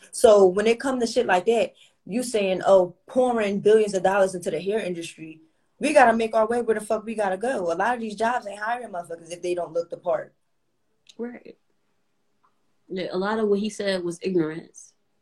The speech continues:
Speaker 1: A
Speaker 2: It
Speaker 1: lot
Speaker 2: was
Speaker 1: of it
Speaker 2: ignorance.
Speaker 1: was. Some of it was
Speaker 2: And
Speaker 1: the
Speaker 2: he, he
Speaker 1: truth.
Speaker 2: said some truth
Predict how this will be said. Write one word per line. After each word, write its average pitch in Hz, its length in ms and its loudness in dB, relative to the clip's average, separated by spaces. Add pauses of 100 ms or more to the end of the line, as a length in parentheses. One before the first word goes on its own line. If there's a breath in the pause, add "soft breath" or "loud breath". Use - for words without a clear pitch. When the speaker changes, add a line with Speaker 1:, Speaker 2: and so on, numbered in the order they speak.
(640)
Speaker 1:
A 180 80 0
Speaker 2:
It 170 40 0
Speaker 1:
lot 180 100 0
Speaker 2:
was 185 100 -2
Speaker 1:
of 156 60 -8
it - 60 0
Speaker 2:
ignorance. 156 520 -2
Speaker 1:
was. - 120 -20 (200)
Some 208 300 -2
of 196 120 4
it 180 120 0
was 190 80 2
Speaker 2:
And 202 80 4
Speaker 1:
the 226 40 2
Speaker 2:
he, 233 100 2
he 233 80 2 (100)
Speaker 1:
truth. - 40 -10
Speaker 2:
said 214 220 -2
some 247 180 -4
truth 214 460 0